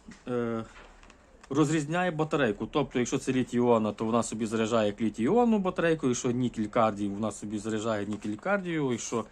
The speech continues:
нікель фер-, ферум, то вона собі з-,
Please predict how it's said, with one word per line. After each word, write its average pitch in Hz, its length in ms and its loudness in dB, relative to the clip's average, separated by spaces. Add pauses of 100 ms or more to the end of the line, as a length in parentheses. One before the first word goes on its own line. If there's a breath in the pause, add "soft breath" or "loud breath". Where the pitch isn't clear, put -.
(680 loud breath)
нікель 110 460 -4
фер-, 160 640 -4
ферум, 160 520 -2
то 135 100 -2
вона 135 260 0
собі 131 280 -6
з-, 120 140 -10